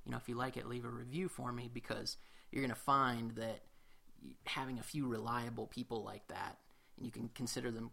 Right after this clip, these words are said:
part of your kinda street team of people who are really invested in your success, it's easier to reach back out to those people and kind of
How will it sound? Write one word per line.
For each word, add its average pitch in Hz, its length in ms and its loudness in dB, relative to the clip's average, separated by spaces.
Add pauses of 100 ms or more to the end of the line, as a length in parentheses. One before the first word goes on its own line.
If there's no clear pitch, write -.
part 113 180 0
of 101 120 -8
your - 260 -6 (160)
kinda - 160 -10
street - 520 0
team 117 460 -6 (120)
of 117 340 -4
people 127 300 -2
who 120 160 12
are 110 120 2
really 120 340 4
invested 113 480 -2
in 131 140 -8
your 120 100 -6
success, - 720 2 (760)
it's 135 160 -2
easier 143 280 4
to 117 80 2
reach 120 240 0
back 120 220 6
out 117 160 2
to - 80 -6
those 131 260 2
people 120 400 -4
and 117 100 -4
kind 127 160 -8
of 117 220 -8